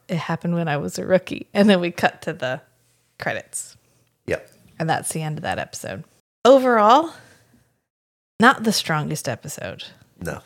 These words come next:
Speaker 1: We didn't get a lo-, I think what, what, what was missing is there wasn't a lot of, um,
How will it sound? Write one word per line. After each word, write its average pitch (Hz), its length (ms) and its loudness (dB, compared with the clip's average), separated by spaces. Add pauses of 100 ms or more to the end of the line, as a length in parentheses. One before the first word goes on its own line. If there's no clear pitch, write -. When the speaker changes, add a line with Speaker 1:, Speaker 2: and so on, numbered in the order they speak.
Speaker 1:
We 240 100 2
didn't 311 280 2
get 226 140 6
a 226 80 4
lo-, 214 80 4
I 214 140 4
think 427 220 -2
what, 311 100 2
what, 226 220 2 (180)
what 220 220 0
was 180 180 -2
missing 208 540 0
is 208 160 -4
there 220 160 0
wasn't 254 300 2
a 233 100 2
lot 185 240 2
of, 175 180 -2
um, 139 380 -4